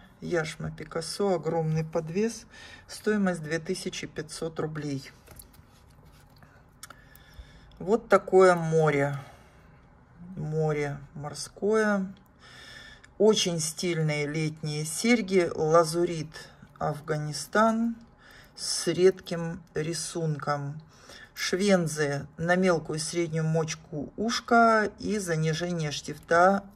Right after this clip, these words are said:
есть. Э, с, м, длинной задней, э, м, длинной прижимной лапкой, э,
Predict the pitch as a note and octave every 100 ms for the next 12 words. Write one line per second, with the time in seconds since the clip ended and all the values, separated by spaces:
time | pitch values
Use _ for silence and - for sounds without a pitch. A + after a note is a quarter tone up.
0 | - - _ - D3 D#3+ C#3+ B2 - -
1 | - - - - - - - D3 C#3+ D3
2 | C#3+ - E3 - D#3 - - F3 E3+ E3
3 | D#3+ D#3 D#3 - D3+ D3 D3 D3 C#3+ C#3
4 | C#3 C#3 C#3 C#3 D#3+ D#3+ F#3 F#3+ G3 E3
5 | E3 D#3+ D#3 D#3+ E3+ D3+ D3+ D3+ C#3 -
6 | - - C#3+ - C#3+ C#3 C3+ C#3+ A#2 D3
7 | - D#3+ F#3 G3 E3+ D#3+ F3 E3 E3+ E3
8 | D#3 E3 G#3+ B3 - A#3 G#3+ G#3+ - -
9 | - - D3+